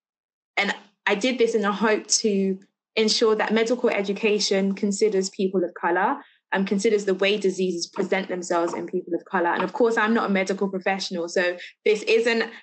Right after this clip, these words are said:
um, to lecture you on how to diagnose Steven-Johnson syndrome, but it is to raise awareness that perhaps there'll be differences between Black and, and white, um, in terms of the present, presentation of this,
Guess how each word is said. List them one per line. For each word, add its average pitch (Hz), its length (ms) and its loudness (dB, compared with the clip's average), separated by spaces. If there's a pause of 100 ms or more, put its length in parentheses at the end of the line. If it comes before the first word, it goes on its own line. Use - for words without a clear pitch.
(140)
um, 190 320 2
to 196 480 0
lecture 226 380 2
you 202 160 2
on 196 80 0
how 214 220 0
to 220 100 -8
diagnose 202 560 0
Steven-Johnson 190 560 -4
syndrome, 226 560 0 (400)
but 196 260 0
it - 240 0
is 247 280 2
to 233 120 0
raise 220 320 2
awareness 196 480 0
that - 160 -6
perhaps - 360 -4
there'll 202 140 2
be 196 120 -4
differences 185 680 -4 (280)
between 220 640 0
Black - 360 -2
and, 214 300 0
and 214 280 0
white, 190 400 -2 (280)
um, 185 280 -2
in 190 120 -2
terms 190 260 0
of 190 80 2
the 185 80 -2
present, 190 400 0 (100)
presentation 190 540 -2
of 165 160 -6
this, 170 300 0